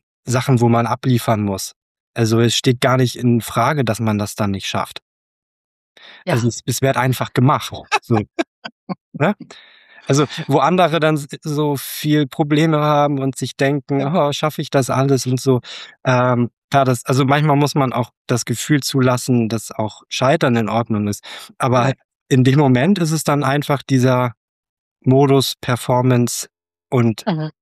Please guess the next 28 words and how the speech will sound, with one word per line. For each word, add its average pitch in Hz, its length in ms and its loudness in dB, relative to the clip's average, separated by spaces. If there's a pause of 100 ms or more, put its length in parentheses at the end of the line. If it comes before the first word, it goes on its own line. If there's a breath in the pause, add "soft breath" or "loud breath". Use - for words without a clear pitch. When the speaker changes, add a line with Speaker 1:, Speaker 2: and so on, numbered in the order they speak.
(140)
Speaker 1:
ich - 240 -4
liefere 120 400 0
Speaker 3:
Wir, 202 80 2
Speaker 1:
das - 120 -8
jetzt. - 0 -
Speaker 3:
wir 196 140 2
haben 254 220 0
einen 226 240 -2
jungen 233 420 2
Mann 180 260 0
im 220 220 -4
Moment, 190 800 -4
ähm, 185 280 -2
gerade 175 260 -2
interviewt 180 800 -8 (640 soft breath)
und 190 200 -2
mich 214 220 -2
hat 220 160 -6 (140)
beeindruckt, 247 680 -4
wie 214 80 4
er 190 220 0 (500)
dreimal 190 720 0
in 160 160 -6
diesem, 185 580 -6
er 190 200 -2
ist 190 180 -6
gerade 185 340 0
so, 170 280 -4